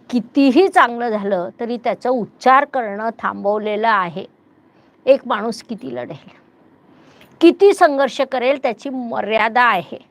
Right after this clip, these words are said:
आधी मोदीजींच्या विरुद्ध चौफेर संशोधन झाले. मोदीजी कुठे अडकतात का, एखाद्या प्रकरणात सापडतात का,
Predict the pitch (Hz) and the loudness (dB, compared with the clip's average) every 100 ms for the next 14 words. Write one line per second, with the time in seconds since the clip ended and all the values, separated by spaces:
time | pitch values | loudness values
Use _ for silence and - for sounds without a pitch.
0 | _ _ _ _ _ _ _ _ _ _ | _ _ _ _ _ _ _ _ _ _
1 | - 233 220 311 285 214 208 254 262 254 | 2 4 4 2 0 -8 -6 -4 -4 -2
2 | 277 269 247 220 196 240 247 254 202 196 | 0 0 -2 -8 -2 0 2 2 0 0
3 | 233 247 233 233 208 - 240 220 233 233 | 2 2 2 -4 -4 -6 -4 -2 -2 -2
4 | 190 185 196 _ _ _ _ _ _ _ | -2 -6 -12 _ _ _ _ _ _ _
5 | _ 262 277 277 277 302 349 302 262 277 | _ 0 2 4 2 4 2 0 0 2
6 | 233 202 - 240 220 _ 165 156 - _ | 2 -2 -4 -4 -4 _ -10 -10 -16 _
7 | _ _ _ _ _ _ - 233 233 247 | _ _ _ _ _ _ -4 0 2 2
8 | 240 254 226 226 226 233 226 240 196 233 | 2 -2 -2 -2 0 -2 0 0 0 -4
9 | 202 214 208 - 170 | -4 -6 -8 -8 -8